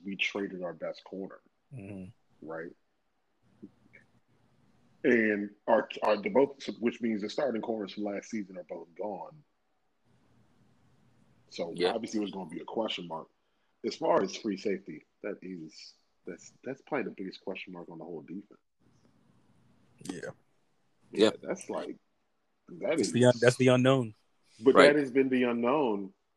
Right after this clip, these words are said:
Speaker 1: since
Speaker 2: Twenty-one.
Speaker 1: we, since we know when. So,
Speaker 2: Mm-hmm.
Speaker 1: so this
Speaker 3: Yeah.
Speaker 1: is nothing new.
Speaker 3: Yeah.
Speaker 1: We've seen
Speaker 2: Right.
Speaker 1: a lot of free safeties come in here and get cooked.
Speaker 3: M-, the Madu Williamses of the world.
Speaker 1: Yeah.
Speaker 2: Mm.
Speaker 1: Yeah.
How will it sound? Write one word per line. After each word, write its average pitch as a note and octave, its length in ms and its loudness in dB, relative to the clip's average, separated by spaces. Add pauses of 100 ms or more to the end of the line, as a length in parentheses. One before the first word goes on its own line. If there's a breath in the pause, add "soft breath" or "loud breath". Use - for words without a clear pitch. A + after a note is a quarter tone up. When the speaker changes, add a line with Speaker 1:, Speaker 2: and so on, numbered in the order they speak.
Speaker 1:
since - 640 -6 (260)
Speaker 2:
Twenty-one. A#2+ 540 2
Speaker 1:
we, - 60 -16
since G#2+ 320 -4
we G#2+ 160 0
know G2+ 160 0
when. B2 440 -2
So, - 180 -8
Speaker 2:
Mm-hmm. A2+ 300 0
Speaker 1:
so E2+ 300 -4 (880)
this - 140 2
Speaker 3:
Yeah. G#2 140 6
Speaker 1:
is A2+ 60 -6
nothing G#2 360 2
new. B2+ 340 6 (460)
Speaker 3:
Yeah. E2 160 0
Speaker 1:
We've C#3 140 0
seen C3 160 2
Speaker 2:
Right. G#2 140 2
Speaker 1:
a G#2 40 0
lot A#2 180 4
of A2 140 -2
free G#2 180 0
safeties F#2 460 -6
come F2+ 280 -6
in F2 120 -10
here E2+ 420 -10 (1600)
and F2 220 -12
get - 200 -6
cooked. - 440 -4 (400)
Speaker 3:
M-, G2 140 6 (100)
the G2 60 4
Madu G2 320 12
Williamses G2+ 580 10
of E2 80 -2
the E2+ 80 6
world. E2 320 4
Speaker 1:
Yeah. - 100 -10
Speaker 2:
Mm. B2 340 2 (680)
Speaker 1:
Yeah. D#2+ 120 -14